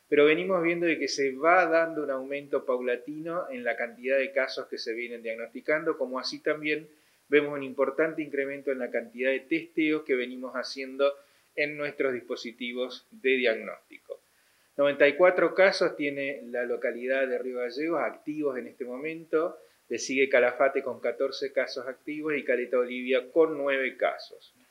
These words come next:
Nuestra provincia, hace unos días atrás, eh, teníamos un número muy bajo de casos,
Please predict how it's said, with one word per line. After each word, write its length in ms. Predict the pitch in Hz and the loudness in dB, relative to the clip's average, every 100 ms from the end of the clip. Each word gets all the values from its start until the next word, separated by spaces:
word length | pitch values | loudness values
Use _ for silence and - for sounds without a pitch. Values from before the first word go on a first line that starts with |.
| - | -12
Nuestra 380 | 131 131 139 127 | -8 -2 2 2
provincia, 920 | 139 165 190 196 - 190 185 180 - | 4 4 2 -2 0 4 4 4 2
hace 180 | - 131 | -2 -4
unos 160 | 127 | -4
días 220 | 127 135 | 0 0
atrás, 640 | 135 - 170 180 185 - - | 0 2 4 4 2 -4 -10
eh, 460 | 123 117 113 107 - _ - | -10 -8 -10 -12 -16 _ -4
teníamos 800 | 123 131 139 139 139 147 - | -4 -2 -2 0 -2 -4 -8
un 180 | 123 131 | -12 -8
número 540 | 135 139 135 127 123 120 | -6 -4 0 2 2 0
muy 280 | 131 147 | -2 2
bajo 360 | 143 143 143 143 | 4 2 2 0
de 100 | 139 | 2
casos, 720 | 151 151 151 160 156 156 | 2 0 0 -2 -2 -6